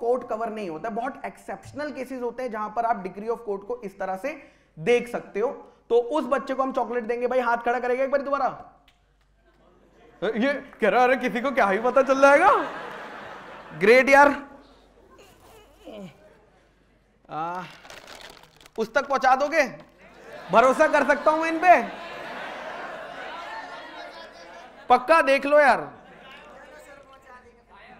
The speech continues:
दे देना यार, ऐसा धोखा मत करना। चलिए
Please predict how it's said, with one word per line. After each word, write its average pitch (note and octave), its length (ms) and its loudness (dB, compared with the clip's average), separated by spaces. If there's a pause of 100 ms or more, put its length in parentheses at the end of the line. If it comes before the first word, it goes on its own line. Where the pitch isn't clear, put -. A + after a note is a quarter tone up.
(1400)
दे D4 160 4
देना D#4 220 2
यार, D#4+ 240 4
ऐसा A#3+ 220 -2
धोखा B3+ 300 2
मत C4 220 -2
करना। F#3+ 340 -2 (400)
चलिए A3 460 0